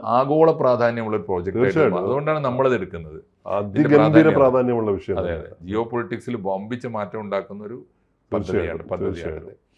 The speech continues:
Speaker 1: തീർച്ചയായിട്ടും അത് വ-, വൈകാതെ യാഥാർത്ഥ്യമാവുമെന്ന് എനിക്ക് തോന്നുന്നു. കാരണം രണ്ടായിരത്തി ഒമ്പതിൽ തുടങ്ങിയതാണ് പണി
Speaker 2: നമുക്ക്
Speaker 1: നടന്നുകൊണ്ടിരിക്കുന്നത്.
Speaker 2: ഈ ഒരു
Speaker 1: ഒരേ ഒരു പ്രശ്നം ഉണ്ടായിരുന്നത് സാമ്പത്തികമാണ്.
Speaker 2: അതെ.
Speaker 1: ഇത് ഭയങ്കര
Speaker 2: അതിപ്പോ റഷ്യ
Speaker 1: ചെലവുള്ള
Speaker 2: അതിന് തയ്യാറായി.
Speaker 1: റഷ്യ അതിന്റെ ചെലവ് വഹിച്ചോളാന്ന് പറഞ്ഞിട്ടുണ്ട്. റഷ്യ ഒന്നും കാണാതെ ചെലവാക്കൂല.
Speaker 2: ഉം.
Speaker 1: റഷ്യക്കതറിയാം,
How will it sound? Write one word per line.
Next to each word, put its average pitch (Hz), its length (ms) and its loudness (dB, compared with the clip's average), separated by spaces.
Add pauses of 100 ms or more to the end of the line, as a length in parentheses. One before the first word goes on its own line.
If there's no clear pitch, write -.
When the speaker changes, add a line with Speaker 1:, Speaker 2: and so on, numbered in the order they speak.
(240)
Speaker 1:
തീർച്ചയായിട്ടും 135 420 0
അത് 131 200 2
വ-, 131 400 -2
വൈകാതെ 156 360 2
യാഥാർത്ഥ്യമാവുമെന്ന് 139 760 2
എനിക്ക് 87 200 -10
തോന്നുന്നു. 87 300 -6
കാരണം 98 200 -4 (340)
രണ്ടായിരത്തി 110 260 4
ഒമ്പതിൽ 120 400 2
തുടങ്ങിയതാണ് 107 560 0
പണി 104 180 -4
Speaker 2:
നമുക്ക് 107 120 -2
Speaker 1:
നടന്നുകൊണ്ടിരിക്കുന്നത്. 110 680 4
Speaker 2:
ഈ 139 60 6
ഒരു 156 420 4
Speaker 1:
ഒരേ 131 280 6
ഒരു 151 120 2
പ്രശ്നം 135 360 -2
ഉണ്ടായിരുന്നത് 120 400 2
സാമ്പത്തികമാണ്. 101 800 -2 (140)
Speaker 2:
അതെ. 98 120 0
Speaker 1:
ഇത് 92 200 -8
ഭയങ്കര 101 340 -4
Speaker 2:
അതിപ്പോ 127 200 2
റഷ്യ 127 120 6
Speaker 1:
ചെലവുള്ള 123 200 4
Speaker 2:
അതിന് 131 240 4
തയ്യാറായി. 113 720 2
Speaker 1:
റഷ്യ 123 220 0
അതിന്റെ 147 180 2
ചെലവ് 131 280 4
വഹിച്ചോളാന്ന് 113 460 2
പറഞ്ഞിട്ടുണ്ട്. 92 640 -6
റഷ്യ 104 180 -2
ഒന്നും 117 260 -2
കാണാതെ 117 240 2
ചെലവാക്കൂല. 104 640 0
Speaker 2:
ഉം. 92 400 -8
Speaker 1:
റഷ്യക്കതറിയാം, 131 580 2